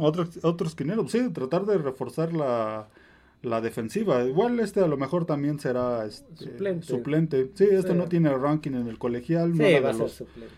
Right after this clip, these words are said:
Speaker 1: de los mejores en el colegial, entonces
Speaker 2: Algo le habrá visto
Speaker 1: algo
Speaker 2: como
Speaker 1: le vio, algo le vio y, pues, ver qué puede hacer en estos meses antes del corte.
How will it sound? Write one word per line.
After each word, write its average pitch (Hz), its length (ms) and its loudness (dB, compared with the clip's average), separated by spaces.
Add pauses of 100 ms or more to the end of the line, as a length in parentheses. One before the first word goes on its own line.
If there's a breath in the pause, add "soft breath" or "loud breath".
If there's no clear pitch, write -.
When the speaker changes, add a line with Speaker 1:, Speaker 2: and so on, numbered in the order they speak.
(140)
Speaker 1:
de 123 140 0
los 117 180 -4
mejores 131 480 -2
en 120 80 -6
el 117 100 -10
colegial, 139 560 -4
entonces 131 560 -6
Speaker 2:
Algo 135 200 -10
le 120 100 -4
habrá 135 240 0
visto 151 320 0
Speaker 1:
algo 131 140 -2
Speaker 2:
como 120 140 -2
Speaker 1:
le 123 200 -2
vio, 185 240 0 (100)
algo 165 220 4
le 135 140 2
vio 208 360 4
y, 165 120 6
pues, 120 220 -10
ver 139 260 -4
qué 151 100 -6
puede 143 240 -2
hacer 131 240 -4
en 131 120 -4
estos 131 280 -10
meses 127 460 -10 (420 soft breath)
antes 127 300 -6
del 110 160 -4
corte. 123 420 -2